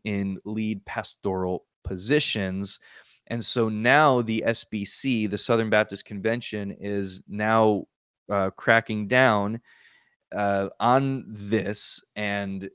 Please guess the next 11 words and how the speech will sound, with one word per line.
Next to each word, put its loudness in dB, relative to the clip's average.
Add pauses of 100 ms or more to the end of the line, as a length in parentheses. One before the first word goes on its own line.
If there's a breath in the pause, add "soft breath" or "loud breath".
(440)
basically 0
they're, 0
they've -2
made 0
a 2
decision -2 (160)
to -4 (720)
uphold 0
this 2
going -4
forward. 0